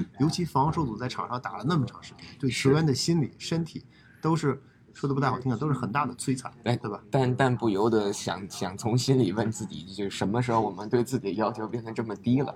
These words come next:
Speaker 2: 对不对？什么时候把让对手弃踢变成了一种，一，一种，一种要求，或者是一种指标了？
Speaker 1: 其实，其实主要问题，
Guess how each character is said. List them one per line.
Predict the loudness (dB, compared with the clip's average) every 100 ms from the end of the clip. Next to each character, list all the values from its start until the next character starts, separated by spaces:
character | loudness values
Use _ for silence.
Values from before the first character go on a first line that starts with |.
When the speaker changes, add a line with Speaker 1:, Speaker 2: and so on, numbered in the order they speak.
| -4
Speaker 2:
对 | 0
不 | 2
对？ | 0 -2 -8
什 | 0 4
么 | 6
时 | 6
候 | 4
把 | 4 4
让 | 4 4
对 | 4 2
手 | 2 -4
弃 | -2 -2
踢 | 2 2
变 | 4 0
成 | -2 -6
了 | 0
一 | 0
种， | 0 -2
一， | 0
一 | 2 0
种， | -2 -6 0
一 | 2
种 | 2 -2 0
要 | 0 0
求， | -2 0
或 | 4
者 | 4
是 | 6 4
一 |
种 | 4
指 | 2 0 -4
标 | 4 8
了？ | 8
Speaker 1:
其 |
实， | 6
其 | 2
实 | 2
主 |
要 | 2 4
问 | 2 -4
题， | -10